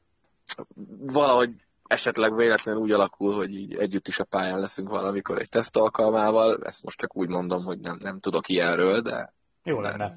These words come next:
Speaker 1: bármi lehet, jó lenne.
Speaker 2: Dani, tökre köszönöm, hogy ennyi időt ránk szántál, meg a hallgatóinkra. Biztos, hogy nagyon fogják élvezni ezt a kis podcastet. Úgyhogy én most elköszönök tőled, és, ö, hát legyen vége nagyon gyorsan ennek a nyomorult koronavírus balhénak,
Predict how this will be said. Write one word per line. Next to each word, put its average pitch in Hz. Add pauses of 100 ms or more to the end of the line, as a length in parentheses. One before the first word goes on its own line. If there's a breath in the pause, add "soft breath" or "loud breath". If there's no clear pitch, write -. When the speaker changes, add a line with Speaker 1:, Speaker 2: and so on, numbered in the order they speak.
Speaker 1:
bármi 87
lehet, 85
jó 90
lenne. 87 (500 loud breath)
Speaker 2:
Dani, 151 (340)
tökre -
köszönöm, 127
hogy 123
ennyi 127
időt 120
ránk 117
szántál, 123
meg 107
a 110
hallgatóinkra. 117
Biztos, 120
hogy 113
nagyon 110
fogják 107
élvezni 107
ezt 104
a -
kis -
podcastet. 120 (440 loud breath)
Úgyhogy 127
én 139
most 135
elköszönök 143
tőled, 156
és, 120
ö, 127 (420 loud breath)
hát 131
legyen 175
vége 147
nagyon 143
gyorsan 127
ennek 120
a 123
nyomorult 127
koronavírus 117
balhénak, 127